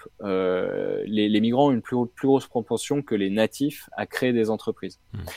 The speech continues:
Speaker 1: Parfois parce qu'ils sont obligés, ils se, ils se retrouvent, euh, dans, dans cette situation, mais aussi parce que,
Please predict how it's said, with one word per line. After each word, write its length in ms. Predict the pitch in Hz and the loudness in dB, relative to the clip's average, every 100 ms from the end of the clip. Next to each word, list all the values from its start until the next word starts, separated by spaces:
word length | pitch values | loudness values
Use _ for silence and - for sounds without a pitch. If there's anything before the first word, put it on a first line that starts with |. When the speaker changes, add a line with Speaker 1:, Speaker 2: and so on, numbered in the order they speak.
| - - - | -14 -8 8
Speaker 1:
Parfois 320 | 120 - 151 | 8 10 8
parce 180 | 139 - | 8 0
qu'ils 140 | 127 | -2
sont 140 | - 117 | 2 2
obligés, 420 | 117 110 104 98 - - - | 4 4 2 0 -8 -20 -10
ils 100 | 101 | -4
se, 300 | - 107 98 | -2 0 0
ils 80 | 95 | 0
se 120 | - | -4
retrouvent, 420 | - - 127 110 | -6 -2 0 2
euh, 340 | 95 90 95 95 | 2 2 2 -2
dans, 260 | 101 101 | -4 -4
dans 160 | 101 101 | -4 -4
cette 200 | - 101 | -4 -4
situation, 360 | - 104 - | -2 -2 0
mais 160 | 175 123 | 2 4
aussi 300 | 110 - 180 | 4 2 -2
parce 240 | - - | 2 0
que, 240 | - 120 | 2 0